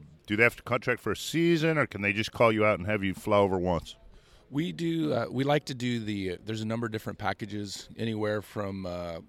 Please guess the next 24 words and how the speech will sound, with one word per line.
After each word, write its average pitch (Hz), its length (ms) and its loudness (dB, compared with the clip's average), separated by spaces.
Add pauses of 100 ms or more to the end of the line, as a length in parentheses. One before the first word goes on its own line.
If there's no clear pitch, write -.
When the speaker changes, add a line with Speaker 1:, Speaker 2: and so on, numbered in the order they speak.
Speaker 2:
like, 87 180 -14
a - 20 -8
limited 113 400 -4
coverage 113 420 -4
package, 104 420 -4
which 101 280 -8
is 90 100 -10
four 101 260 -4
flights 101 360 -6
per - 160 -12
season, 101 420 -8
all 92 160 -6
the 98 80 -10
way 95 160 -6
up 95 160 -8
to - 100 -16
sixteen, 90 800 -10
uh, 80 180 -10
flights, 87 440 -10
which 87 220 -14
is 95 80 -14
our 85 140 -8
enterprise 82 500 -12
package. - 480 -16